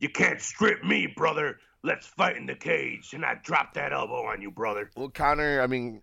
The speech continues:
Speaker 2: he, he claims that he offered to step in, uh, for Max Holloway to fight Frankie.
Speaker 1: To fight that big, bad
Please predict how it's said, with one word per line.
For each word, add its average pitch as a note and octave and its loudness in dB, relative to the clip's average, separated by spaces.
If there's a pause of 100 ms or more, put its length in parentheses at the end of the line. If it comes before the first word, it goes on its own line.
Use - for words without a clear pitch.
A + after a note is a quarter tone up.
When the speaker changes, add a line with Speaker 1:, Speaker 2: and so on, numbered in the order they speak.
Speaker 2:
he, A2+ -4
he A#2+ -6
claims A#2 -2
that A2 4
he A#2 2
offered G#2 2
to G2 -4
step - -4
in, A2 -2 (1500)
uh, F2 0
for F#2+ -8
Max F#2 0
Holloway G2+ 2
to F#2 -6
fight F2+ -4
Frankie. F#2+ -8 (720)
Speaker 1:
To - -20
fight - -8
that G2+ -6
big, A2+ -4
bad G2 -2